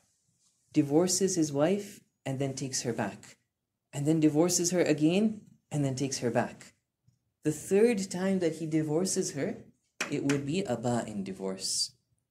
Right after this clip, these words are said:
So after that third divorce, he's no longer allowed to marry her again, unless th-, there's, uh, one situation where he is, which we'll come to in the Holy Quran.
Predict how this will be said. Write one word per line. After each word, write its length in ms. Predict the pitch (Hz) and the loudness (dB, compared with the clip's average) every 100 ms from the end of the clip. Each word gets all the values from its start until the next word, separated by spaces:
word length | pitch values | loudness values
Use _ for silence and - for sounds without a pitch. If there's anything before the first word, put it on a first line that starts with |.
| _ - | _ -12
So 160 | - | -8
after 360 | 127 147 - 165 | -6 -6 -4 -2
that 260 | 156 - | 0 0
third 580 | - - 170 190 190 160 | -4 -6 0 4 4 0
divorce, 520 | 147 143 170 170 170 | -4 -2 0 2 0
he's 180 | - 143 | -2 -2
no 160 | 147 160 | -2 -2
longer 580 | 147 143 165 147 151 - | 0 -2 -2 0 0 -2
allowed 440 | 127 131 139 139 - - | -4 -4 -4 -4 -6 -4
to 220 | 139 214 - - _ _ _ _ _ | -2 -2 -6 -20 _ _ _ _ _
marry 400 | 123 127 135 135 | -2 0 0 -2
her 160 | 131 123 | 0 0
again, 720 | 120 120 151 160 185 190 - _ _ _ _ _ _ | 0 -2 0 0 0 -4 -14 _ _ _ _ _ _
unless 500 | 147 151 156 180 180 | 0 4 4 4 2
th-, 240 | - 113 120 | 0 -4 0
there's, 320 | 139 135 131 | 0 0 -2
uh, 320 | 117 117 113 | -2 -2 0
one 180 | 120 139 | 0 0
situation 560 | 143 127 127 127 135 123 | 0 0 -2 -2 -2 -4
where 100 | 117 | -4
he 180 | - | -4
is, 220 | 147 160 117 | -2 -2 -4
which 200 | 113 123 | -6 -2
we'll 220 | 175 226 - _ _ - | -2 -2 -12 _ _ -12
come 180 | - 123 | -4 -2
to 180 | 123 107 | -2 -4
in 220 | 104 98 | -4 -6
the 100 | 98 | -6
Holy 240 | 107 98 92 | -4 -4 -6
Quran. 460 | 101 92 95 92 | -8 -8 -6 -8